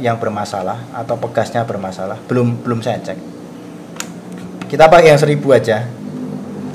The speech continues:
Kalau pakai yang seribu skalanya yang mana,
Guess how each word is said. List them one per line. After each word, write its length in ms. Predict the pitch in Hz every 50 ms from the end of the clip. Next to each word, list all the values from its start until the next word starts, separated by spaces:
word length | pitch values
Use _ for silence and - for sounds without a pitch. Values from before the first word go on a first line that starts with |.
| - - - - - - - - - - - - - - - - - - - - - - - - - - - - - - - - - - - - - - - - 147 147 147 151 151 151 - - - - - - - -
Kalau 240 | 156 156 165 175 170
pakai 240 | 180 180 190 175 160
yang 80 | 160
seribu 240 | 180 185 180 185 202
skalanya 480 | 226 233 - 208 190 196 202 240 226 185
yang 80 | 165
mana, 160 | 170 180 180